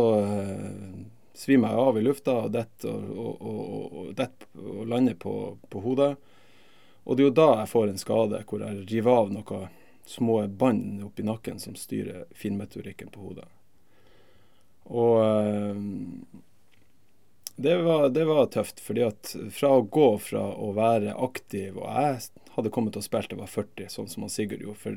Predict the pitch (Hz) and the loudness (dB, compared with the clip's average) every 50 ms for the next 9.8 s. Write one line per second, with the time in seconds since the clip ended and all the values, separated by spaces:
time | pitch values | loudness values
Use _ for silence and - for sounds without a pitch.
0 | - - - - - 107 107 107 104 107 - - - - - - - - - - | -10 -14 -12 -10 -6 -4 -4 -4 -4 -6 -8 -14 -20 -20 -20 -20 -20 -16 -12 -10
1 | - - - - - 113 - - - 110 107 104 107 - - 104 101 101 98 - | -8 -8 -8 -6 -8 -10 -10 -8 -8 -6 -6 -6 -8 -8 -8 -10 -10 -10 -12 -12
2 | - 101 101 98 - - - - - - - - - - - - - - - - | -14 -12 -12 -12 -14 -14 -14 -16 -16 -20 -20 -20 -20 -20 -20 -20 -20 -20 -20 -20
3 | - - - - - - - - - - - - - - 139 113 107 104 104 104 | -20 -20 -20 -20 -20 -20 -20 -20 -20 -20 -20 -20 -18 -10 -4 -2 0 2 2 0
4 | 101 98 98 101 98 98 98 101 101 101 101 101 98 98 101 101 92 76 85 76 | 0 -2 -4 -6 -6 -8 -8 -8 -10 -10 -12 -12 -12 -12 -12 -12 -12 -14 -14 -14
5 | 62 73 92 - - - - - - 123 120 - - - 139 135 131 117 104 98 | -14 -16 -18 -20 -20 -20 -10 -4 -2 -2 -2 0 4 4 6 6 6 4 0 -2
6 | 101 98 - - - - - - 101 104 - - 107 131 139 135 127 131 - 127 | -4 -4 -6 -8 -10 -10 -8 -8 -8 -8 -6 -2 2 4 4 4 4 2 0 0
7 | 107 104 107 107 107 107 104 107 104 107 104 - - 113 104 - - 107 104 - | 0 0 -2 -2 -4 -4 -4 -4 -6 -6 -8 -6 -6 -6 -6 -6 -6 -8 -8 -10
8 | 98 101 107 101 98 98 98 107 - - 101 104 - - - - - - - - | -12 -12 -10 -10 -8 -8 -6 -6 -8 -8 -10 -14 -18 -20 -20 -20 -20 -20 -20 -20
9 | - - - - - - 117 113 110 113 123 123 120 120 120 113 | -20 -20 -20 -12 -6 -4 -2 -2 0 0 0 2 2 0 -2 -4